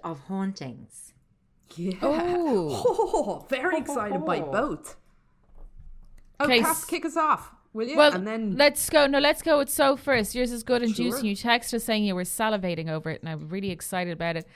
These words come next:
Speaker 3: And I'll take us out with some nice stories of people who have died and not died.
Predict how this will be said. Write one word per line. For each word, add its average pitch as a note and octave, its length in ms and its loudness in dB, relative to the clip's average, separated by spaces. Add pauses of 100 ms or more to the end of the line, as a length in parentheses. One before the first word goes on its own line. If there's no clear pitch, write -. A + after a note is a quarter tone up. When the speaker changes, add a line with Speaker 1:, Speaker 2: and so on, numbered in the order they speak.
(200)
Speaker 3:
And G3 100 0
I'll G#3 120 2
take G#3+ 280 -4
us A3 140 -6
out G#3+ 220 -2
with G#3 180 -6
some G#3 320 -4
nice G#3 240 -2
stories G#3 460 -4
of G3 120 -12
people G#3 300 -6
who G#3 140 -4
have G3+ 180 -6
died A3+ 340 0
and A#3+ 160 -2
not F3 300 0
died. C#3 440 -8